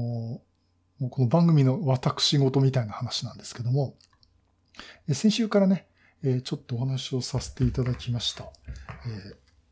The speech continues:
このポッドキャスト番組のラジオトーク版。えー、こちらもですね、やらせていただいております。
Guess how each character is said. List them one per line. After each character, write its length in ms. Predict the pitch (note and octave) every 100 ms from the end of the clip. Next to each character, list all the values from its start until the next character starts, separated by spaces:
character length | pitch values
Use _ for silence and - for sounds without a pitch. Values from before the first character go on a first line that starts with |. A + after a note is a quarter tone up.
| _ _ _
こ 100 | -
の 80 | B2+
ポ 160 | - C3
ッ 40 | -
ド 120 | - E3
キ 100 | D#3+
ャ 40 |
ス 100 | -
ト 160 | - D3
番 240 | D3+ C#3
組 300 | B2 G#2+ - - -
の 220 | C3 C#3 - _
ラ 180 | A#2 A2+
ジ 120 | G#2+
オ 100 | G3+
ト 140 | G3 F3+
ー 40 |
ク 120 | -
版。 160 | C3 B2+ _ _ _ _ _ _ _ _ _ _ _ C3+
え 80 |
ー、 40 | B2
こ 160 | - A#2+
ち 200 | - D3+
ら 100 | D3+
も 120 | D3+
で 80 | B2
す 200 | - A#2
ね、 340 | A2+ F#2+ - _ _ _
や 120 | A#2
ら 120 | C3+
せ 160 | - -
て 80 | C3+
い 100 | A#2+
た 120 | B2+
だ 100 | A#2+
い 80 | A#2+
て 160 | -
お 60 | A#2
り 80 | G#2+
ま 100 | G2+
す。 260 | - -